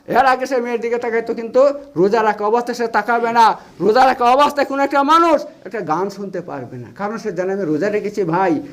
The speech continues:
আমি এর গান আর শুনতে পারবো না রোজা অবস্থায়।" আর রোজা রেখে কোনো একটা মানুষ একটা সিনেমা দেখতে যেতে পারবে না,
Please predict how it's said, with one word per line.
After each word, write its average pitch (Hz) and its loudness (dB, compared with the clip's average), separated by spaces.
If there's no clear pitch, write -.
আমি 170 -2
এর 165 0
গান 156 0
আর 165 0
শুনতে 160 -4
পারবো 143 -2
না 139 -2
রোজা 151 0
অবস্থায়।" 135 -2
আর 254 6
রোজা 214 2
রেখে 302 -4
কোনো 277 -4
একটা 269 -2
মানুষ 254 -2
একটা 233 -6
সিনেমা 226 -2
দেখতে 214 0
যেতে 202 -2
পারবে 196 2
না, 202 4